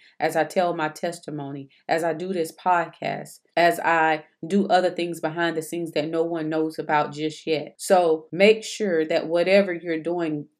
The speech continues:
for God is something that he gave you to do. Make sure you're not looking on the outside of yourself, that you would miss what he is calling you to bring back to him. Make sure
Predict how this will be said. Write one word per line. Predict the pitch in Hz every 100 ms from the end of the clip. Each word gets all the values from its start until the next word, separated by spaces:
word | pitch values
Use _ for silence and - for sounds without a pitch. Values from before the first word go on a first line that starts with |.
| _
for | 156 147
God | 151 175 175 156 147 -
is | 151
something | 180 175 165 165
that | 156 139
he | - 160
gave | 135 180 196 208 151
you | 156 147
to | - 139
do. | 143 143 135 _ _ - 214
Make | - 180 196
sure | - 185 185
you're | 170 175
not | 180 170 -
looking | 160 175 180 180 165 -
on | 175
the | 160 156
outside | 160 165 - 165 160 156
of | - 156
yourself, | 151 151 147 - 190 147 139 _ _
that | 170 160 202
you | 196
would | 160 160
miss | 185 220 156 -
what | 151 165 -
he | 185
is | 160 156
calling | 175 180 165 156
you | 156
to | -
bring | 151 165 175
back | 139 160 160 - -
to | 160
him. | 151 139 127 139
Make | 180 185 202
sure | - 190 185 175